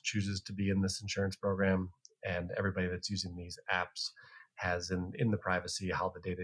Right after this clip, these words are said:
is being used and how it works. As far as how Arity uses it, we're more inclined to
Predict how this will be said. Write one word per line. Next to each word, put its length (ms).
is 100
being 300
used 400
and 140
how 180
it 80
works. 340
As 120
far 260
as 120
how 340
Arity 300
uses 340
it, 160
we're 260
more 540
inclined 520
to 380